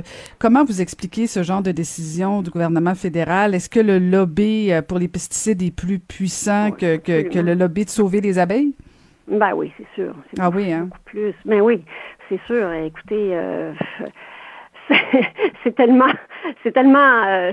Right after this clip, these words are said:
Speaker 2: c'est, c'est, c'est, c'est David contre Goliath, là. Je veux dire, on peut pas, on, on peut pas vraiment combattre ça. Ça prend vraiment des décisions politiques, ça prend vraiment des, beaucoup de pression,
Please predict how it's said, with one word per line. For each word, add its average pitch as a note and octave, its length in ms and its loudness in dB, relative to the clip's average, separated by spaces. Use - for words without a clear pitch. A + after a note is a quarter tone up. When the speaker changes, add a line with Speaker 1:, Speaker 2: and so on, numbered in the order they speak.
Speaker 2:
c'est, F#3+ 240 0
c'est, F3+ 260 -4
c'est, G#3 140 -4
c'est A3+ 80 -2
David A#3+ 300 4
contre G#3+ 180 4
Goliath, A3 480 4
là. G#3 80 -2
Je F#3 60 -2
veux G3+ 40 -2
dire, G3 100 2
on G3 60 -2
peut F#3+ 120 -6
pas, A3 580 2
on, - 80 -2
on A3+ 40 2
peut B3+ 140 2
pas C#4+ 240 6
vraiment G#3 560 2
combattre F#3 540 2
ça. B3+ 240 4
Ça G3+ 100 -2
prend A#3+ 160 0
vraiment A#3 240 4
des A3+ 140 2
décisions G#3 460 -2
politiques, F#3+ 580 -4
ça G3 100 -2
prend A3+ 240 -2
vraiment A3+ 260 0
des, G#3+ 220 0
beaucoup G#3 400 0
de G4 60 -2
pression, A3 680 -2